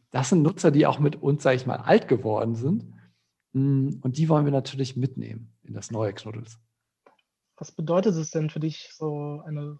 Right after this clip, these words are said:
Speaker 2: Community zu bauen, die ihren eigenen Charakter hat?
Speaker 1: Genau, es ist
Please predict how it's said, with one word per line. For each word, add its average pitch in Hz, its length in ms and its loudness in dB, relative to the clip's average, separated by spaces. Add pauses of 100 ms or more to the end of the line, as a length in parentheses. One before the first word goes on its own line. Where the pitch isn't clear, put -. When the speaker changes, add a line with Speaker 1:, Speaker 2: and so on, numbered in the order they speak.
Speaker 2:
Community 156 680 -2
zu 156 160 -10
bauen, 160 240 -4
die 156 80 -6
ihren 156 120 -10
eigenen 156 320 -14
Charakter 156 460 -16
hat? 156 220 -18 (2500)
Speaker 1:
Genau, 120 300 4
es 117 160 0
ist - 320 -8